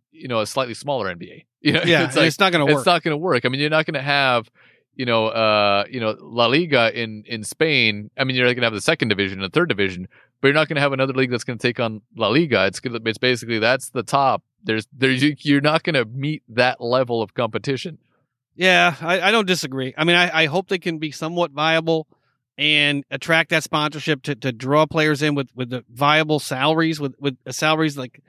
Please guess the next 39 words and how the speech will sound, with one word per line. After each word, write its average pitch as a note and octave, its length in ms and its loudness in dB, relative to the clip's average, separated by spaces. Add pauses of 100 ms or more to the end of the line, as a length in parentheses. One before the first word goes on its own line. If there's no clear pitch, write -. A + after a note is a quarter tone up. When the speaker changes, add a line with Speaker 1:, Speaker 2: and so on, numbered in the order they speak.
(300)
Speaker 2:
the - 80 -6
A F#3+ 180 6
F E3+ 120 2
salaries D3+ 380 4
were C3+ 100 -6
so F3 300 -4
low. B2+ 400 -4
I B2 60 -8
mean, C#3 140 -2
they C3 100 -4
were, B2+ 140 -8 (100)
I D3 40 -6
mean, D3 120 2
they C#3+ 80 0
were C3 80 -4
buying D3+ 320 2
their D#3+ 140 4
own E3 140 4
<laughs> - 0 -
equipment. F3+ 520 -2
They C#3+ 140 2
were C#3 180 -2
Speaker 1:
Mm-hmm. B2+ 140 -6 (320)
Speaker 2:
Getting D#3+ 180 0
paid D#3+ 180 2
whatever D#3 200 2
it D3+ 40 2
was, D3+ 80 0
a C#3 60 -2
hundred D3+ 240 0
fifty D3 240 -4
thousand D3 300 0
dollars C#3+ 360 -2
or B2 160 -8 (600)
three D#3+ 160 2
hundred D#3+ 160 4
thousand D#3 220 2
dollars, D3 200 0
some, E3+ 140 -2